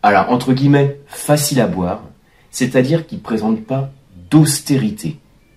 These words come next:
Qu'est-ce que c'est que l'austérité dans un vin ? Qu'est-ce qui contribue à apporter le côté austère au vin ? C'est par exemple une structure tannique assez affirmée, hein, bien présente,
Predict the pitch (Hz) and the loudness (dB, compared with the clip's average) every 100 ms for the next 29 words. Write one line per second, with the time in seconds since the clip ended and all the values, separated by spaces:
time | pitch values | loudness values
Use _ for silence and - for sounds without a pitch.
0 | _ _ - 208 - 170 165 165 - 101 | _ _ 0 0 2 0 0 -2 0 0
1 | 123 - - 135 110 123 101 85 - 151 | 0 0 -2 -2 -2 -2 0 0 -2 -4
2 | - 135 - - - 143 139 151 131 127 | -2 -4 -4 -10 -4 -4 -2 -4 -2 -2
3 | 80 - - 113 - 104 - - - 90 | -2 -8 -4 -4 -2 -6 -4 -6 -6 -8
4 | 92 82 92 90 - 80 76 80 151 - | -8 -6 -8 -8 -8 -6 -4 -4 -6 -8
5 | - - - - - - 107 104 98 120 | -20 -20 -20 -8 -6 -2 -2 -2 -2 -4
6 | - - - 98 92 - - - - - | -6 -12 -8 -6 -6 -8 -8 -8 -10 -2
7 | 233 226 226 - - - 180 - - - | 2 2 0 -10 -20 -14 -10 -10 -12 -8
8 | - - - 101 117 104 76 - - 104 | -8 -4 -2 0 -2 -4 -8 -10 -10 -8
9 | - 101 95 - - - | -6 -6 -6 -10 -14 -20